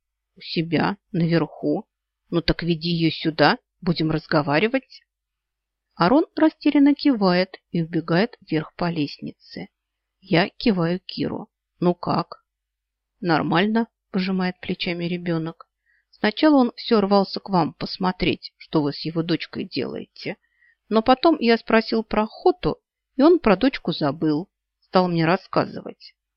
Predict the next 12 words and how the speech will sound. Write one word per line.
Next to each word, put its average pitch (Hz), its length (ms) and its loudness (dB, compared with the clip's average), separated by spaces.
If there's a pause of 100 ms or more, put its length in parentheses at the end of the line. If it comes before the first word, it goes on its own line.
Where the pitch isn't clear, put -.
(120)
Обещал 156 560 0
меня 165 340 2
с - 80 -12
собой 165 320 0
взять 156 260 -4
в - 80 -16
следующий 151 520 -4
раз, - 360 -8 (120)
если 196 260 0
отец - 420 -2
отпустит". - 600 -14 (960)
"Азамат 165 560 0